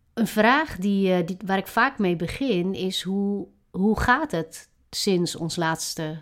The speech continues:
gesprek, sinds de laatste sessie? En wat ik vaak opmerk, en ook in, in deze twee gesprekken, eh, is dat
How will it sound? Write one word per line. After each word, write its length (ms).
gesprek, 680
sinds 300
de 120
laatste 580
sessie? 600
En 100
wat 120
ik 100
vaak 280
opmerk, 460
en 160
ook 140
in, 200
in 540
deze 400
twee 320
gesprekken, 760
eh, 280
is 260
dat 300